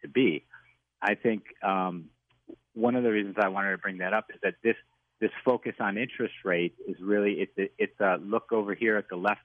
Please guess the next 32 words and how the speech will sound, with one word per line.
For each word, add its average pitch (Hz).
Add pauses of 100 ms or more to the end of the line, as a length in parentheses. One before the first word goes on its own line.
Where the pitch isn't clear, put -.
hand, 92
not 92
over 90
here 87
at 82
the 85
right 101
hand. 80 (100)
So 92 (540)
they, 104 (120)
they, 107 (180)
they 117
want 120
people 110
to 92 (100)
focus 120 (120)
on 95
the 87
interest 113
rate, 90 (460)
uh, 85 (720)
uh, 82 (120)
what's 107
going 101
on 95
in, 87
in 87
that 120
area, 90 (540)
and 101
there's 101
less 117